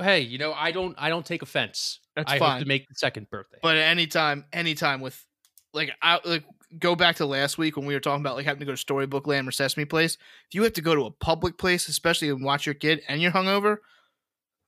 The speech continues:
Speaker 2: I'd rather shoot myself.
Speaker 1: Yeah. One more thing on Baker's birthday party.
Speaker 2: Uh-huh.
Speaker 1: He's not gonna remember anyone that was there. I plan on getting in at five,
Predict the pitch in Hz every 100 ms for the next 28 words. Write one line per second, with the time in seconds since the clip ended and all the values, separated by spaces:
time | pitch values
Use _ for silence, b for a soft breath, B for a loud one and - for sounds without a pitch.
0 | _ 175 165 160 160 127 - 151 127 -
1 | 120 117 - - _ _ _ - 113 113
2 | _ B B B B 156 185 202 196 190
3 | 180 156 135 143 147 - 139 135 160 180
4 | 180 185 b b 156 147 147 180 170 156
5 | 147 131 135 139 135 123 117 117 113 113
6 | 120 131 151 - B - 139 156 156 156
7 | 143 135 127 127 127 127 123 120 - -
8 | 123 131 143 135